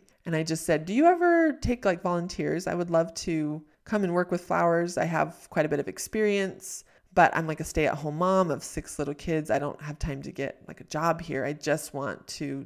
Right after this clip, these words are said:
do it here and there just for fun." And she was just, it wasn't a ridiculous question to her at all. She was just like, "Absolutely. Oh, that's awesome."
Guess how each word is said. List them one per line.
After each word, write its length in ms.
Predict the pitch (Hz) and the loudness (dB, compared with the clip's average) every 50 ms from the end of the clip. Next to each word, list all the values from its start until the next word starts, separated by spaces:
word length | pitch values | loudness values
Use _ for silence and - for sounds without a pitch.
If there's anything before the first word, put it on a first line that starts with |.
| - - | -10 -4
do 140 | - 156 147 | 0 0 0
it 120 | - - | 0 -2
here 260 | 151 - - 170 156 | -4 -4 -2 0 0
and 140 | 139 135 139 | 0 0 -2
there 180 | 143 139 127 135 | -4 -4 -4 -4
just 240 | 135 143 143 - - | -6 -8 -8 -6 -8
for 80 | 147 | -8
fun." 300 | 139 - - - - 147 151 _ _ _ _ _ _ _ - | -4 -4 -6 -6 -6 -12 -18 _ _ _ _ _ _ _ -12
And 120 | 147 143 | -8 -8
she 180 | - - 165 151 | -6 -4 -4 -4
was 180 | 147 139 135 | -4 -4 -4
just, 280 | - - 143 143 - - | -4 -4 -4 -4 -4 -2
it 80 | 143 | 4
wasn't 340 | 147 160 160 160 175 180 - | 8 8 8 8 6 -2 -2
a 80 | - 147 | 0 -2
ridiculous 560 | 147 147 151 - - 123 139 143 - - - _ _ _ _ - | 0 -2 -2 -4 -4 -6 -6 -6 -6 -12 -16 _ _ _ _ 0
question 460 | - 196 196 190 - - 139 131 147 | 2 2 2 2 0 -2 -4 -4 -4
to 100 | - 147 | -6 -6
her 220 | - - 196 180 | -4 0 0 0
at 180 | - - - - | 0 -2 -2 0
all. 220 | - 170 156 - | 2 2 2 2
She 200 | - - - 170 | 0 -4 -6 -4
was 160 | 156 147 143 - | -4 -4 -4 -6
just 220 | - 139 - - | -6 -8 -8 -8
like, 260 | - - - - - _ - - | -10 -10 -10 -12 -18 _ -12 -10
"Absolutely. 1000 | 214 220 - - - 160 151 151 156 160 175 208 240 262 - - 156 156 143 - | -10 -8 -10 -10 -10 -10 -10 -10 -10 -6 -2 -2 -2 -2 -2 -4 -4 -4 -2 -2
Oh, 180 | - 220 214 170 | 0 0 0 0
that's 200 | - 175 - - | 0 -2 -4 -6
awesome." 480 | - 202 233 240 - - 165 143 147 | -10 -8 -8 -6 -4 -4 -4 -4 -4